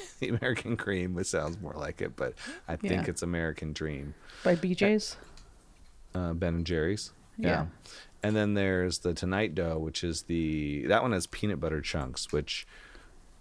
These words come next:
Speaker 1: I don't always love peanut butter in ice cream. So I like when I get little bits of it, and then I get the big peanut butter chunk, and I'm like, "Oh, I could leave that." But that's the, uh, Jimmy Fallon one.
Speaker 2: Okay.
Speaker 1: Those are both pretty good.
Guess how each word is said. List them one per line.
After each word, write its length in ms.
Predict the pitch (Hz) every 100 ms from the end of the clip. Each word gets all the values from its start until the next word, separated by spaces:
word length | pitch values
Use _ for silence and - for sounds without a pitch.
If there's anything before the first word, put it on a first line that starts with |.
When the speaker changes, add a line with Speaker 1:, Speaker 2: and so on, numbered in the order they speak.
| -
Speaker 1:
I 180 | 82 85 87 -
don't 300 | 101 110 -
always 360 | 85 92 92 85
love 160 | 80
peanut 220 | 73 85 73
butter 180 | 78
in 60 | 78
ice 220 | 76 80
cream. 240 | - 71 71
So 120 | 90
I 40 |
like 260 | 92 101 -
when 80 | 92
I 60 |
get 160 | 90 65
little 200 | 92 92
bits 240 | 98 -
of 80 | 101
it, 40 |
and 100 | 95
then 80 | 82
I 60 | 87
get 140 | 87
the 60 | 85
big 200 | 85 78
peanut 240 | 95 85
butter 160 | 82 78
chunk, 300 | - 80 78
and 60 | 78
I'm 80 | 78
like, 200 | 71 -
"Oh, 180 | 85 - - 69
I 100 | 69
could 180 | -
leave 160 | 80 76
that." 200 | 73 67
But 120 | 92
that's 280 | 104 101 -
the, 300 | 98 92 90
uh, 240 | 82 82 80
Jimmy 300 | 87 95 80
Fallon 400 | 80 73 73 69
one. 200 | - - - - - - 208
Speaker 2:
Okay. 120 | 175 98
Speaker 1:
Those 80 | 95
are 80 | 87
both 360 | 87 78 - -
pretty 240 | 80 71
good. 320 | 62 58 -